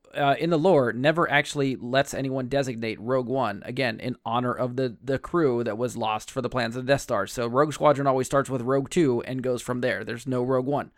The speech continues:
Uh, at one point, I thought Luke, at least in the old canon, Luke was part of that squadron. Rogue Squadron flies in Empire.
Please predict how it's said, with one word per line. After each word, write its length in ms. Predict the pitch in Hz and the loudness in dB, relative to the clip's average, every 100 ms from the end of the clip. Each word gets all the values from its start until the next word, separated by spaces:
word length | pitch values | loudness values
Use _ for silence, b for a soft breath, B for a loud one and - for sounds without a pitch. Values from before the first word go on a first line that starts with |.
| b b b b _ | b b b b _
Uh, 360 | 135 127 120 - _ _ _ 151 | -4 0 0 0 _ _ _ 0
at 140 | 139 | 2
one 220 | 143 175 | 4 2
point, 280 | - 190 190 | 4 4 4
I 60 | 143 | 0
thought 300 | - 151 135 | 4 4 4
Luke, 320 | 151 160 - - | 0 -2 -4 -2
at 80 | 151 | 2
least 180 | 170 170 | 2 2
in 40 | |
the 60 | 170 | 2
old 140 | 151 | 2
canon, 280 | 135 123 127 | 0 -2 0
Luke 160 | 135 156 | 0 0
was 100 | 147 | -2
part 260 | - 143 156 | 0 2 4
of 60 | |
that 140 | 160 170 | 4 4
squadron. 560 | 143 127 120 123 139 - | 4 2 2 -2 -4 -4
Rogue 180 | 127 | -4
Squadron 480 | 131 143 139 139 135 | 0 2 2 0 -4
flies 580 | - 139 139 143 147 - | -2 2 6 6 4 -2
in 200 | - 135 123 | -6 -4 -2
Empire. 680 | 139 135 123 117 135 151 | -4 0 2 4 2 0